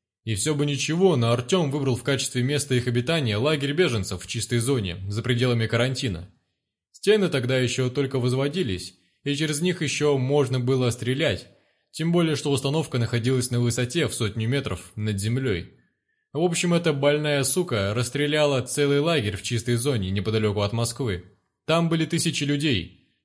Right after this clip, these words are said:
просто беженцы из Европы, которых перевозили в безопасные районы империи. Но это не всё.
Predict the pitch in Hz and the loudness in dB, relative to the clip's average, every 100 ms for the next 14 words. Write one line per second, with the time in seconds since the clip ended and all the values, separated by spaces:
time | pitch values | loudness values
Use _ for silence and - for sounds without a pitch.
0 | - 196 202 180 170 165 160 139 143 135 | 0 2 2 2 2 2 2 0 -2 0
1 | 151 170 143 87 80 - _ - 143 147 | 0 2 0 -2 -12 -14 _ -2 0 2
2 | 131 143 135 135 127 143 117 113 120 117 | 0 0 0 2 2 2 2 2 0 0
3 | 120 117 113 110 113 113 113 113 135 95 | 0 0 0 0 0 0 0 0 -2 -2
4 | 90 - _ _ _ _ - 113 139 139 | -4 -12 _ _ _ _ -6 0 2 2
5 | 139 143 - 127 87 - | 0 0 0 -2 -2 -6